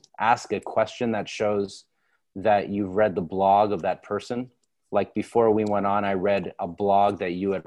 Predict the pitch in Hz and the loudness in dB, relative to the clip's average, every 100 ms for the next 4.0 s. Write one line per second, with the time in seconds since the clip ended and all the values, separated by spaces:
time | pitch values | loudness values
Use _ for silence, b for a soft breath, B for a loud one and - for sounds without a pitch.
0 | 90 98 101 98 98 b b b b 90 | -4 -4 -4 -6 -8 b b b b -6
1 | 87 107 113 107 104 104 101 95 95 98 | -2 0 4 4 6 6 6 2 -2 -4
2 | - 92 95 98 98 87 98 98 98 87 | -4 -6 -4 -2 -2 2 4 4 2 -2
3 | 92 92 92 90 95 95 90 - _ 98 | -2 -4 -2 -2 -2 -4 -8 -12 _ -12